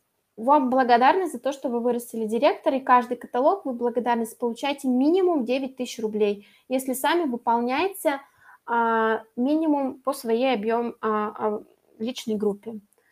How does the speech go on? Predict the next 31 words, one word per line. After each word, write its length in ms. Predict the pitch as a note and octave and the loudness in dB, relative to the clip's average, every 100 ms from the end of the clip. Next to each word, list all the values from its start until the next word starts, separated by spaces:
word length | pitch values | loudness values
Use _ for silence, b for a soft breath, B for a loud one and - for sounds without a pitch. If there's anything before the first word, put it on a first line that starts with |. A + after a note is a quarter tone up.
| _ _ | _ _
То 80 | B3+ | 0
есть 180 | C4 C4 | 2 2
у 60 | |
вас 260 | B3+ D4 D4+ | 4 4 6
тоже 280 | D4+ C#4+ B3+ | 4 4 2
должно 400 | A3 A3 B3+ D#4 | -2 -2 -2 -2
быть 180 | D4+ | -4
три 160 | - B3+ | -6 -8
тысячи 400 | B3+ A#3+ - - | -6 -10 -10 -6
баллов 380 | A3 A3 G#3+ G3+ | 2 4 4 0
в 20 | |
запасе, 600 | G3+ G3+ B3+ F4+ - C4+ B B B B | -4 2 4 4 0 -6 B B B B
а, 580 | - A#3 A3 A3 G#3+ G3+ - _ _ _ _ _ _ _ | -4 0 2 2 2 -2 -8 _ _ _ _ _ _ _
вы 120 | C4+ B3 | -2 2
должны 320 | C4+ B3 B3+ | 4 4 2
выполнять 480 | A#3 B3 B3 A#3 A#3 | 4 4 6 2 0
свой 260 | A#3+ A3+ | 2 4
Л 140 | G#3+ G#3 | 4 4
Г, 280 | A#3 D#4+ G4 | 4 4 4
получать, 580 | C#4 C4 C4 C4 C4 - | -2 2 4 4 0 -6
а, 320 | A3 G#3+ G#3+ | -2 2 0
в 160 | G3+ - | -2 -6
свои 240 | - B3 | -2 0
сорок 380 | A#3+ B3 A3+ G#3+ | 0 2 2 0
тысяч, 360 | - D#4 - C4+ | -4 -4 -6 -6
дополнительно 720 | A3 A3 A#3+ A#3+ A#3+ A#3 A3 | -6 0 2 2 -2 -4 -6
к 120 | A3 | -4
ним 180 | C#4 E4 | -4 -4
получать 480 | E4 A3 G#3+ C4+ A3 | -4 -6 -2 -4 -2
девять 340 | A#3 A3 G#3 | -2 -2 -6
тысяч, 380 | C4+ D4+ C#4+ - | -10 -8 -10 -12